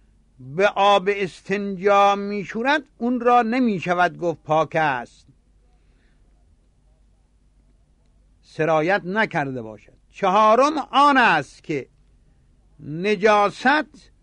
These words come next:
نجاست علاوه‌ای به آن برخورد نکرده باشد، نجاست بیشتری و اضافه ای نباشد، مثل اینکه با بول و یا با غائط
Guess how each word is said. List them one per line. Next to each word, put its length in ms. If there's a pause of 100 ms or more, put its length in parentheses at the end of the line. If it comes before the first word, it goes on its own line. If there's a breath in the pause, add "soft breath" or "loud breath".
(120)
نجاست 760
علاوه‌ای 1000
به 180
آن 400 (540)
برخورد 1080
نکرده 800
باشد، 500 (1040)
نجاست 680 (540)
بیشتری 960 (880)
و 320 (100)
اضافه 560
ای 240
نباشد، 600
مثل 300
اینکه 540 (1040)
با 300
بول 840
و 140
یا 280
با 380
غائط 540